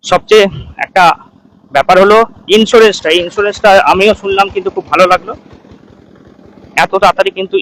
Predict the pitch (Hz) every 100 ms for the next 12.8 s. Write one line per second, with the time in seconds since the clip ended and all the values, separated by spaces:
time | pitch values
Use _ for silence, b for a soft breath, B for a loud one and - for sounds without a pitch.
0 | 180 180 185 196 - 190 185 185 139 110
1 | 104 _ _ _ _ _ _ _ _ 143
2 | 151 160 165 165 175 185 165 175 175 170
3 | 180 - 180 175 - 165 175 185 185 165
4 | 170 180 180 196 185 _ - _ - 214
5 | - 175 175 208 202 214 214 _ _ 165
6 | 190 190 - 214 220 - - 190 202 208
7 | - - - - 143 170 226 247 262 _
8 | _ 190 196 196 202 175 170 170 202 196
9 | 196 - _ - 185 185 165 180 190 185
10 | 190 - 165 - 180 180 147 156 175 175
11 | 180 180 - _ _ 190 208 220 226 208
12 | 214 226 - 175 185 180 131